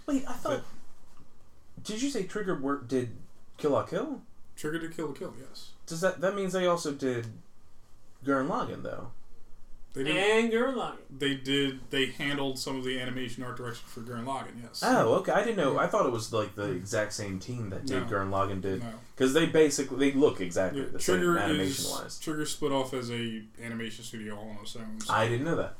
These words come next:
Speaker 2: Yeah.
Speaker 1: I also was not a fan of, like you brought up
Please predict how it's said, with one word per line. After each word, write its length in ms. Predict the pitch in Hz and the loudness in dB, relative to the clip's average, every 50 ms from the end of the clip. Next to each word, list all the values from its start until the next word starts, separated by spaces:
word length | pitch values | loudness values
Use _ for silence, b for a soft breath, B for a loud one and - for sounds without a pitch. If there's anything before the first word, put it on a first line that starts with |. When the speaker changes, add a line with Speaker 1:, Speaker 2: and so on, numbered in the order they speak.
| - | -8
Speaker 2:
Yeah. 80 | - 120 117 117 | -10 -8 -6 0
Speaker 1:
I 140 | - 123 139 139 | 4 4 6 6
also 280 | 139 139 139 - 139 | 6 6 4 2 2
was 120 | 123 120 117 | 2 2 0
not 140 | 123 120 120 | 2 2 0
a 60 | 117 | 0
fan 320 | 117 123 117 113 113 113 | 0 0 0 2 2 0
of, 360 | 110 - - 92 95 95 90 113 | 0 0 0 2 2 2 2 2
like 180 | 123 120 120 | 0 0 0
you 240 | 120 110 104 104 107 101 | -2 -6 -6 -6 -4 2
brought 200 | 104 113 110 107 | 4 6 6 6
up 100 | 104 | 4